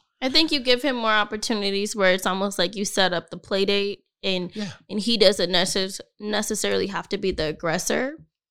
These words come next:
Speaker 1: But as long as he's showing up to the play date, then I think that says a lot and speaks a lot to the relationship that he hopes to have eventually.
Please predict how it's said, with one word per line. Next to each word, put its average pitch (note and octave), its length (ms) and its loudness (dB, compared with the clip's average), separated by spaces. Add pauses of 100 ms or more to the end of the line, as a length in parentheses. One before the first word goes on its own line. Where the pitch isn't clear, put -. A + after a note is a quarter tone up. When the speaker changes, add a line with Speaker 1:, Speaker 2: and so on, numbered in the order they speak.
(180)
Speaker 1:
But G3 360 0 (320)
as A3 160 0
long G#3+ 220 2
as G#3 100 -2
he's A3 180 2
showing G3 360 2
up - 160 0
to A3 140 0
the F#3+ 100 -4
play F#3+ 240 0
date, A3 240 -4
then G3 140 -2
I F#3 80 -2
think F#3 220 -8
that D#3+ 180 -4
says - 260 -8
a E3+ 60 -4
lot D#3+ 340 -4
and F#3 180 -8
speaks - 320 -10
a F#3 80 -2
lot D#3 300 -6
to - 100 -6
the F3 120 -8
relationship E3+ 580 -8
that - 180 -12
he F3+ 320 -6 (600)
hopes - 380 0
to - 240 -4
have - 580 -10 (160)
eventually. F3 800 -10